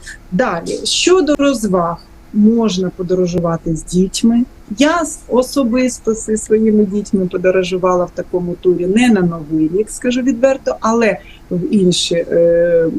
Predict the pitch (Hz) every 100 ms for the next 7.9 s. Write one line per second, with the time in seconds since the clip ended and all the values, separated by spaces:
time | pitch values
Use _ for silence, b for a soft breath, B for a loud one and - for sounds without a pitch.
0 | - 180 175 165 160 165 170 175 170 175
1 | 180 220 339 359 B B - 185 233 233
2 | 220 175 175 165 - 170 170 170 190 -
3 | - B B B - - - 302 320 -
4 | 196 185 262 220 240 214 - 170 196 214
5 | 233 - 208 190 - 196 185 165 - -
6 | - 180 170 - 175 - - - 180 185
7 | 202 202 202 208 220 - 208 190 190